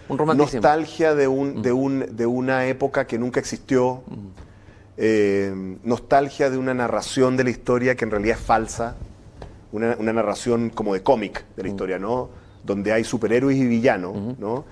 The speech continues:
Speaker 2: Y lo que pasa es que hasta el momento siempre han ganado los villanos.
Speaker 1: Ujú.
Speaker 2: Es cosa que ganen los
Speaker 1: Mm.
Speaker 2: superhéroes, ¿no? Ese, ese tipo de manera de, de narrar la historia, yo creo que es muy equivocada, ¿no? Y, y, y, y yo siento que eso, hemos estado presa de eso, y a mí me,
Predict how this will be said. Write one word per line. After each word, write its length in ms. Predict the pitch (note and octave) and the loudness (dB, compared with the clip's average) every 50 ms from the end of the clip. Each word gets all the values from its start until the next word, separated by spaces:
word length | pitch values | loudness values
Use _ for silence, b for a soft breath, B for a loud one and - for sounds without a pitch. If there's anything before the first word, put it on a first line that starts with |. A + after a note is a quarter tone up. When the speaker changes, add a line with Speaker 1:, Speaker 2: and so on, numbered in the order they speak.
| B B | B B
Speaker 2:
Y 40 | F#2+ | -6
lo 80 | G2+ F#2 | -4 -2
que 80 | G2 | 0
pasa 160 | F3 A#2+ B2 C#3 | 0 0 0 -2
es 40 | - | -4
que 60 | - | 0
hasta 80 | G#2+ A2+ | 0 0
el 40 | G#2+ | 0
momento 320 | G2+ G#2 A#2 A#2+ B2 C3+ A#2+ | 2 0 0 0 0 -2 -2
siempre 220 | C3 A#2+ A#2 B2 | -2 0 0 0
han 60 | A#2 | 0
ganado 200 | A2 G#2+ A#2 A#2 A#2 | 2 2 4 4 4
los 100 | A2 G#2 | 4 2
villanos. 380 | G#2 G2 - A#2 F2+ D#2 - | 2 2 2 2 0 -2 -8
Speaker 1:
Ujú. 100 | - - - - B B B B B B B | -12 -16 -18 -20 B B B B B B B
Speaker 2:
Es 80 | F#2 - | -10 -6
cosa 220 | - G#2 - G#2+ | -6 -4 -4 -2
que 120 | G#2 G2+ | -2 -2
ganen 180 | F#2 G#2+ A2+ A2 | -2 0 0 0
los 100 | G#2+ G#2+ | -2 -2
Speaker 1:
Mm. 60 | - A2+ | 0 2
Speaker 2:
superhéroes, 420 | G#2 B2 B2+ G#2+ E2+ E2+ D#2 F2 | 4 4 4 4 2 0 -4 -4
¿no? 140 | G2+ F2+ - | -6 -6 -6
Ese, 220 | A2 - A2+ - | -6 -6 -4 -4
ese 140 | - - C3 | -4 -4 -2
tipo 240 | C3 C3+ B2+ C#3+ C3+ | -2 0 4 4 4
de 60 | B2+ | 4
manera 320 | A#2 A2 G#2+ A#2+ C3 C#3 C#3+ | 4 0 0 2 4 4 4
de, 80 | C#3 | 4
de 240 | - - - A#2 A#2 | 2 -2 -4 -2 -2
narrar 240 | A2+ A2 G#2+ A#2 B2 | 0 0 0 0 0
la 60 | B2+ | 0
historia, 520 | A2+ - - C3+ C3+ C3+ B2+ A#2+ A2+ A2 G#2+ - - - - - - - B B B B B B B B B B B B B - - - - | -2 -2 -2 0 0 2 0 0 0 -4 -6 -12 -20 -20 -20 -20 -20 -20 B B B B B B B B B B B B B -20 -20 -12 -6
yo 140 | A2 C3 | 0 2
creo 120 | C#3 D#3 D#3+ | 4 4 6
que 40 | D#3+ | 6
es 20 | |
muy 100 | E3+ F3+ | 6 6
equivocada, 560 | F3 D#3 D3 A#2 C#3 F3 E3 F2 D2+ - - - - - | 6 6 6 6 6 4 2 2 -2 -8 -16 -20 -16 -10
¿no? 300 | G2+ G2+ A2 B2 C3 B2 | -6 -4 -4 -4 -4 -4
Y, 480 | A#2 A#2 A2 A2 G#2+ G#2+ G#2 G#2 G2+ - | -2 -2 0 0 0 0 0 -2 -4 -4
y, 220 | - A2+ G#2+ G#2+ - - | -4 -4 -4 -4 -2 -2
y, 220 | A2+ G#2+ G#2+ G#2 G#2 G#2 G2+ G2+ G2 F#2+ G2 G2 - - - B B B B B B B B - - | -2 0 0 -2 -2 -4 -4 -6 -6 -8 -10 -14 -18 -20 -20 B B B B B B B B -10 -6
y 80 | A2 G#2 | -4 0
yo 140 | A2 C3+ C3+ | 2 2 2
siento 360 | - - D#3+ D3+ D3 - D#3 C3+ | 2 4 2 2 2 2 -2 0
que 180 | C#3 B2 B2 | 2 4 4
eso, 340 | C3+ C3+ - - D#3 D3+ D3+ | 2 2 2 2 4 4 4
hemos 200 | C3+ C3+ C#3 C#3 | 4 2 -2 -2
estado 220 | - - C3 B2+ | 0 2 2 2
presa 360 | - C3 C#3 C#3 - - D3+ D3+ | 4 4 2 2 2 0 2 2
de 100 | D3+ D3+ | 2 2
eso, 280 | C#3+ - D#3 D#3 D3+ - | 2 0 -2 -2 -2 0
y 100 | A#2 A#2 | 0 2
a 40 | A2+ | 2
mí 140 | A#2+ C3+ C#3 | 2 2 0
me, 440 | C#3+ C#3+ C#3+ C#3+ C#3 C3+ C3 B2+ | 0 2 2 2 0 0 -2 -6